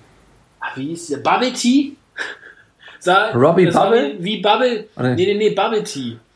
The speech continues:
Speaker 1: Das komische Zeug, was man, was so wie Pilze plötzlich, ähm, aufgetaucht ist in, in jeder, in jedem,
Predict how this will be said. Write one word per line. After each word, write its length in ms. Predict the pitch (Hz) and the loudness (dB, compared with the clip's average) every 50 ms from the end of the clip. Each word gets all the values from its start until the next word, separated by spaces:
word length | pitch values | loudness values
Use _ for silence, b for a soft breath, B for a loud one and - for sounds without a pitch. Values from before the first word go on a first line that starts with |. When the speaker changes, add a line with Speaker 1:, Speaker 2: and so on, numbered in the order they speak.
| _ _ _ _ | _ _ _ _
Speaker 1:
Das 180 | 165 151 - - | -12 -12 -10 -6
komische 400 | - 196 214 220 208 - - - | -6 -4 -4 -4 -6 -8 -10 -8
Zeug, 280 | - - 175 202 190 190 | -4 -2 -2 -2 -2 -2
was 200 | 185 - - - | -4 -6 -6 -6
man, 280 | 185 180 180 175 175 b b b b b _ | -6 -6 -6 -6 -10 b b b b b _
was 180 | 170 170 170 - | -6 -6 -4 -2
so 400 | 202 185 180 180 180 170 180 B B B B B _ _ | 0 2 2 2 2 0 -2 B B B B B _ _
wie 120 | - 180 175 | -10 -10 -8
Pilze 420 | - - 196 220 233 220 - 175 | -6 -4 -2 -2 -2 -4 -8 -10
plötzlich, 540 | - - 185 185 185 - 208 190 - - - 156 | -8 -6 -6 -6 -6 -8 -8 -8 -8 -10 -8 -6
ähm, 300 | 160 165 165 170 175 170 - | -6 -6 -6 -8 -10 -12 -10
aufgetaucht 640 | 160 180 175 - 196 180 - - 175 180 180 180 - | -10 -10 -8 -8 -8 -10 -8 -6 -6 -6 -6 -6 -8
ist 200 | 185 180 - - | -10 -10 -10 -12
in, 260 | - 180 170 165 170 | -10 -10 -10 -10 -12
in 160 | 165 165 160 151 | -16 -18 -18 -14
jeder, 400 | 160 180 190 202 190 185 180 165 | -10 -8 -6 -4 -4 -4 -6 -8
in 120 | 170 160 | -10 -10
jedem, 220 | 160 185 196 - | -10 -10 -10 -12